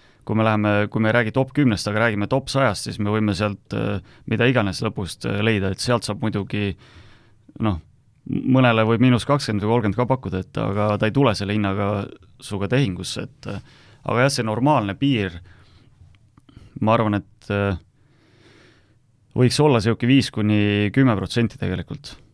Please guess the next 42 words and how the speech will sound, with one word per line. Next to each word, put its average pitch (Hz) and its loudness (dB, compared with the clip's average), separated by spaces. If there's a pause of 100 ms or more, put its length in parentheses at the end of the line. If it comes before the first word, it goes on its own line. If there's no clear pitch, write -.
(460)
Et 101 0
muidu, 117 4 (1400)
mu-, 127 4
muidu 139 6
on 110 0
see, 139 4
mul 117 2
on 113 2
see, 107 2
see 123 2
ütelus, 101 -4
et 104 0
ma 120 2
ütlen, 98 -2
äh, 98 2
maaklerile 101 0
tavaliselt, 107 -2
et, - -18 (500)
et - -8
k-, - -8 (300)
ma 113 2
väga 127 6
vabandan, 107 4
aga 101 -2
ma 110 0
teen 120 4
teile 107 2 (680)
ebaviisaka 117 0
pakkumise, 104 -4
et, - -12 (800)
et 104 -2
kui, 123 2
kui 123 6
see - 2
protsent, 147 2
mis - -6
ma 110 -2
nagu 101 0
alla 123 2
tahan 101 0
küsida, 110 0
on 101 0